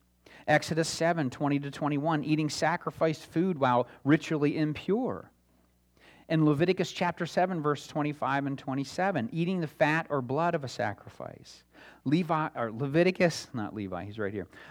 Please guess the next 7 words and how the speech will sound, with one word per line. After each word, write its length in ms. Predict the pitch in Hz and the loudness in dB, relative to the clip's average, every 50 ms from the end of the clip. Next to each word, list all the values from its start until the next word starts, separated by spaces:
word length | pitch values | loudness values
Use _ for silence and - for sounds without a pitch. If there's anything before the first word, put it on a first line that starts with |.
| - - | -6 -2
Leviticus 600 | 135 139 156 147 147 175 190 220 220 190 170 - | 2 2 4 4 6 4 4 4 2 0 -2 0
chapter 360 | - - 190 180 - - 165 | 0 2 2 2 2 0 -2
seventeen, 720 | - - - 180 147 147 175 165 - - - 175 170 156 | -2 0 0 0 0 0 -2 -2 -2 -2 -2 -2 0 2
verses 360 | 131 131 139 139 - 151 143 | 2 2 2 2 0 -4 -4
four 360 | - - - 147 143 143 139 139 | -4 -6 -4 -2 0 2 2 2
and 120 | 147 156 | 0 -2
nine. 400 | 170 196 220 226 240 220 139 117 | -2 -4 -2 0 0 0 0 -2